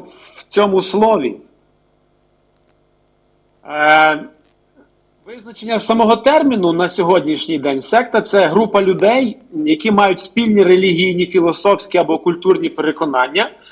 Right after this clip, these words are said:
які відрізняються від тих, що приймаються більшістю суспільства. Тобто, якщо у вас погляди, які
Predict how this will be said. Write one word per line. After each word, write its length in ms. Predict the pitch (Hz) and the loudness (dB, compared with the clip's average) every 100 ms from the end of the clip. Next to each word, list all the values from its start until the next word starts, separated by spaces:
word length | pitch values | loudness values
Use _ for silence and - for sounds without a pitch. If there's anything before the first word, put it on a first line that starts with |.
| - _ _ | -20 _ _
які 340 | 147 180 233 220 | 0 2 2 4
відрізняються 960 | 226 185 196 165 196 202 190 185 190 | 2 2 0 2 2 4 2 2 0
від 280 | 160 160 - | 2 0 0
тих, 220 | 247 254 | 0 0
що 600 | - - 190 175 160 156 - - _ | -4 0 2 4 2 -2 -8 -20 _
приймаються 680 | - 180 180 214 208 196 196 | 0 2 4 4 2 2 -2
більшістю 760 | 139 151 220 214 214 175 - 175 | -4 0 0 0 -4 -6 -4 -6
суспільства. 880 | - 160 - 180 165 127 - - - _ _ _ _ _ _ _ _ _ _ _ _ _ _ _ | -6 -10 -4 0 2 0 -8 -14 -16 _ _ _ _ _ _ _ _ _ _ _ _ _ _ _
Тобто, 300 | 226 233 180 | -12 -6 -2
якщо 420 | 165 151 - 285 | -2 -2 2 4
у 60 | 240 | 4
вас 260 | 233 233 - | 2 0 -2
погляди, 800 | - 240 208 208 185 208 233 226 | 2 2 4 0 0 2 0 0
які 760 | 196 202 214 226 226 151 - | -4 -4 -2 0 2 0 -4